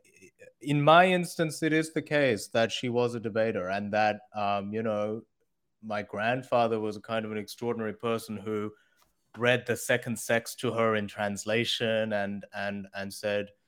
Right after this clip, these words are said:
um, "You go out and, and, and tell people what you really believe about things." And I think it got her in trouble a few times, but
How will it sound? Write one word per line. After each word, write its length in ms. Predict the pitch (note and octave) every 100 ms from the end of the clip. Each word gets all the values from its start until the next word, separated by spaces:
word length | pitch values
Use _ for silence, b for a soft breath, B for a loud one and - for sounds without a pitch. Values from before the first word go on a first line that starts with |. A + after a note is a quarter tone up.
| _ _
um, 560 | G#2 G2 G2 G2 F#2+ F#2+ _ _ _ _ _ _ _ _ _ -
"You 140 | G#2+
go 220 | A2+ A#2 A2
out 240 | G#2+ G#2+
and, 220 | G#2 G2+ G2+
and, 240 | G#2 G2 G2+
and 260 | G2 F2+
tell 180 | - A2
people 300 | G#2+ G#2+ G#2+
what 220 | G2+ G2+
you 80 | G#2
really 240 | G#2 G2+
believe 420 | G2 F#2+ F#2+ A2 G#2
about 380 | F#2 F2+ F#2
things." 320 | G2+ G2 G2+ G2
And 100 | F#2+
I 100 | F#2+
think 200 | A2+ G#2+
it 100 | F#2+
got 160 | G#2+
her 100 | G2+
in 80 | F#2+
trouble 380 | - A2 G2+ F#2
a 40 |
few 200 | F2 F#2
times, 480 | F2 F#2+ F#2 F#2 F#2
but 200 | - G2